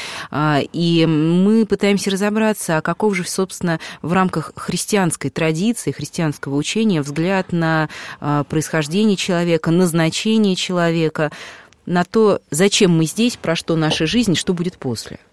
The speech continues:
Отец Вадим, мы с вами за-, завершили первую часть разговора, а, на мысли, что, а, назначение человека во всей полноте, оно на самом деле выпо-, будет выполнено не здесь, не в этой жизни, а там,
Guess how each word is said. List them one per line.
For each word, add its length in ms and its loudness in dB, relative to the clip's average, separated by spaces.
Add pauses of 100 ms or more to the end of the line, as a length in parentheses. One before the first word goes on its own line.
(460)
Отец 240 -2
Вадим, 340 4
мы 120 2
с 100 0
вами 180 4
за-, 240 0
завершили 460 0
первую 320 2
часть 320 2
разговора, 840 4 (180)
а, 680 0 (460)
на 360 4
мысли, 600 4
что, 600 0 (1500)
а, 360 2 (240)
назначение 600 4
человека 460 2
во 100 4
всей 200 0
полноте, 460 0
оно 160 2
на 140 0
самом 260 0
деле 300 2
выпо-, 320 -4
будет 340 -4
выполнено 920 2
не 320 4
здесь, 400 2
не 80 2
в 40 2
этой 200 0
жизни, 260 2
а 80 2
там, 400 2